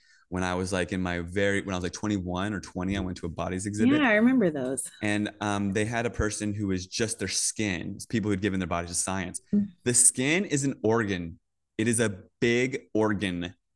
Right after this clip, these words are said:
Speaker 1: Use it, people. Please, you can get it working for you. You can sweat out these toxins. Like, go to the sauna, push yourself, do a cold plunge, read up, read up on Wim Hof. And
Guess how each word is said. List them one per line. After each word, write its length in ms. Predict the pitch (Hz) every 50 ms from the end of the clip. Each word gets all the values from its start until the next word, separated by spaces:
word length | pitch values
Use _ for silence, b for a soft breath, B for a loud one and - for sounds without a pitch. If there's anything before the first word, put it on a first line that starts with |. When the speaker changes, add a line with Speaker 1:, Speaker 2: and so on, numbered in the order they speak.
| _ _ _ _ _ _
Speaker 1:
Use 460 | 104 104 113 143 175 185 170 131 120
it, 240 | 107 - - - -
people. 360 | 117 104 101 - 107 98 95
Please, 600 | 95 - - - 135 151 160 151 120 104 98 104
you 80 | 110 110
can 220 | - 104 104 95
get 180 | 98 - 117 127
it 120 | 143 -
working 360 | 107 110 117 120 - 135 127
for 200 | 127 - - 120
you. 160 | 120 117 120 120
You 160 | 120 117 107
can 120 | 98 95
sweat 540 | 95 - - - - - 107 113 120 123 127
out 200 | 131 131 123 101
these 160 | 110 120 -
toxins. 600 | - - 120 117 110 113 - - 120 117 120 120 B B B B B B B _
Like, 280 | - 98 98 95 - - _ _ _ _ - 104
go 220 | 107 113 117 127
to 60 | 131 127
the 60 | 123
sauna, 600 | 120 - - 110 110 110 110 110 104 104 104 -
push 320 | - - 113 107 - -
yourself, 600 | - 110 - - - 101 98 95 95 95 95 95 - 95
do 180 | 92 113 110 110
a 60 | 107
cold 320 | 107 - - 98 98 95 -
plunge, 440 | - - 95 95 92 92 95 92
read 340 | 87 69 87 95 104 107 104
up, 140 | 107 - - -
read 560 | 95 92 98 95 107 117 127 135 143 139 - - -
up 260 | 113 123 117 - - -
on 380 | 107 110 110 113 113 107 98 87
Wim 280 | 107 110 113 117 123
Hof. 540 | 120 - - 101 101 104 101 104 - - - b b b b b b b b b b b _ _ -
And 440 | 104 101 101 101 101 101 101 98